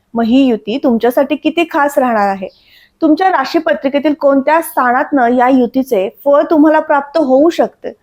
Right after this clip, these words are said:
याबद्दलची संपूर्ण माहिती आपण समजून घेत आहोत. चला तर मग माहितीला सुरुवात करूयात. तुमच्या जन्मलग्न कुंडलीनुसार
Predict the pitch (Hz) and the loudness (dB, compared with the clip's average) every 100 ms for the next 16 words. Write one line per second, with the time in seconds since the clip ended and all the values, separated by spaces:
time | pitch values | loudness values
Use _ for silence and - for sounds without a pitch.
0 | _ - - 233 233 233 226 254 330 330 | _ -20 -6 -2 0 0 0 0 0 -2
1 | 311 254 - 320 339 359 320 277 262 254 | -2 -4 -2 0 2 2 2 2 0 -2
2 | 254 262 269 233 247 254 240 226 214 269 | -2 0 0 0 0 2 2 0 -2 -4
3 | - 254 240 247 254 247 233 214 226 254 | -2 -2 -2 0 0 0 -2 -2 -2 -2
4 | 269 208 196 - 196 190 202 - _ _ | -2 -2 -4 -2 -4 -4 -6 -10 _ _
5 | _ _ _ - 349 359 440 339 302 320 | _ _ _ -2 0 2 0 2 2 2
6 | 339 339 381 359 285 269 269 240 190 214 | 2 0 0 0 2 2 2 0 -2 -4